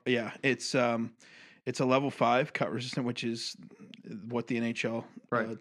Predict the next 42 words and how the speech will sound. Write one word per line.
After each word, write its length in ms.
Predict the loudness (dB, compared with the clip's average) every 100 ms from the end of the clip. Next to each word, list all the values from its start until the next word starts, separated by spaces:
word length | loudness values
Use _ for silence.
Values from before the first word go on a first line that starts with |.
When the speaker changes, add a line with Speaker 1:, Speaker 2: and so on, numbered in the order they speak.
| -14 _ _
Speaker 1:
has. 340 | -6 -4 -6 -6
That's 240 | -6 -6
their 100 | -6
standard. 520 | -6 -6 -4 -4 -6 -8 -6
Speaker 2:
Yeah. 120 | -6 -6 _
Speaker 1:
Um, 480 | 0 4 4 2 0 -6 -18 0
but 380 | 2 2 -2 _ _
it 140 | -2 2
kinda, 360 | 2 4 2 -2 _ -20 -20 -20 -20 _ _ -16
this 300 | -6 -6 -4
covid 540 | 2 4 6 4 4 -2
is 140 | -4 0
really 260 | 2 2 0 -4
<laughs> 180 | -8 4
hurting 180 | 6 8
Speaker 2:
Well, 80 | 8
Speaker 1:
that 200 | 8 8
as 180 | 6 8
well. 400 | 10 10 10 8
Speaker 2:
well, 180 | 8
Speaker 1:
So 80 | 10
Speaker 2:
yeah, 120 | 10 8
yeah, 180 | 6
yeah. 180 | 6 6
Speaker 1:
there's 240 | 8 6 6
an 100 | 6
N 100 | 6
H 240 | 6 6
L 120 | 6
trainer 400 | 6 4 4 4
show 300 | 4 6 6 6
every 300 | 6 2 4
year 240 | 4 4
in 180 | 4 0
June, 420 | 0 0 0 -2 -4 -4
uh, 180 | 0 2
mid-June, 680 | 2 0 0 2 2 -2 -4
and, 340 | -6 -4 -4
uh, 120 | -4 -4
they 140 | -6
canceled 460 | -6 -8 -8 -10 -10
that. 240 | -12